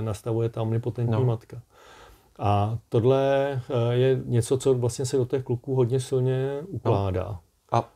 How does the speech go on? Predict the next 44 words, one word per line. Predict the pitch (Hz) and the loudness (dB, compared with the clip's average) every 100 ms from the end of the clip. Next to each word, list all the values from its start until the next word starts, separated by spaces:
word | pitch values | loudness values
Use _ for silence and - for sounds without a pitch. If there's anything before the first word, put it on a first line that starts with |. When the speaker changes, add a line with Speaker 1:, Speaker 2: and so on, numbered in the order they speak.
| - | -2
Speaker 2:
a | |
vlastně | 117 117 - | 4 6 4
všechny | 123 120 120 | -2 0 0
ty | 131 | 2
dospělý | 113 - 127 147 | 2 2 0 0
vzory, | 117 98 95 | 4 4 6
Speaker 1:
Tak. | |
Speaker 2:
když | 98 | 4
se | - | 2
jako | 110 120 | 2 4
rozhlídneš, | 107 101 104 107 - | 2 2 0 0 -4
v | |
čem | - 107 | -2 0
vy | 107 | 2
vyrůstáme, | 110 104 98 - 95 98 | 4 4 2 -2 -2 0
ty | 104 | 0
malinký | 98 98 101 117 | 0 2 0 -2
nukleární | 104 - 101 101 107 95 | -4 0 2 2 0 0
rodiny, | 90 101 110 | 4 4 4
Speaker 1:
Hmm. | 110 - - - - | 2 -2 -16 -20 -8
Speaker 2:
pak | 107 98 | -6 0
odjedou, | 92 98 98 104 107 107 - | 2 4 6 6 4 4 0
eh, | 104 92 | -2 -2
odjedou | 92 98 98 104 | 0 0 2 2
do | |
těch | 104 110 | -2 -4
škol, | 110 101 | 2 2
Speaker 1:
Hmm. | |
Speaker 2:
kde | 95 | 2
jsou | 98 107 | 0 0
jenom | 107 107 117 | 2 2 0
Speaker 1:
Hmm. | 123 | -2
Speaker 2:
až | 113 - | -6 0
kolek | 104 104 | 4 4
předtím, | - 101 110 107 | 0 -8 -2 0
Speaker 1:
Hmm. | 101 101 | 0 0
Speaker 2:
že | 101 | 4
jo, | 101 | 4
ženy, | 95 90 95 123 _ - - - - - - _ | 4 2 2 -2 _ -20 -20 -20 -20 -20 -20 _
tak | 107 87 - - - - | -2 -2 -6 -10 -10 -12
je | - 110 113 | -6 0 2
jako | 107 120 104 - | 2 2 -2 -4
těžký, | - 107 - 107 104 110 113 110 | -2 -2 -2 2 4 4 2 0
eh, | 107 98 95 95 98 98 | 0 0 0 0 -4 -6